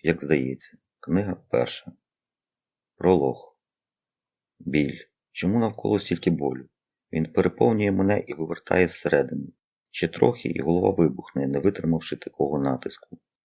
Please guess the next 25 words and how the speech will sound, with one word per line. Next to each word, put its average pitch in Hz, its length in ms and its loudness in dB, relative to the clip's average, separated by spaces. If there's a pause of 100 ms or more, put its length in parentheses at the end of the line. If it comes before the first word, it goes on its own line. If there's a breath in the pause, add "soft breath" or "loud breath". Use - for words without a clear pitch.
(280)
Треба 107 260 2
бігти, - 520 -4
бігти 104 320 -2
якнайшвидше. - 720 -2 (120)
Але 85 160 2
куди? 110 460 0 (100)
Де 104 320 2
я? - 180 -6 (500)
Нічого 78 480 2
не 67 100 -2
пам'ятаю, 67 720 -6 (160)
нічого 67 400 -2
не 67 100 -2
розумію. 64 540 -6 (540)
Допоможіть. 117 800 2 (680)
Навколо 67 480 -2
напівтемрява 92 840 -2 (100)
і - 80 -20
страшенний - 500 -4
холод. 65 440 -4 (120)
Якась 67 340 -2
кімната, - 500 -4
схожа 82 400 -2
на 82 100 -4
палату. 73 520 -4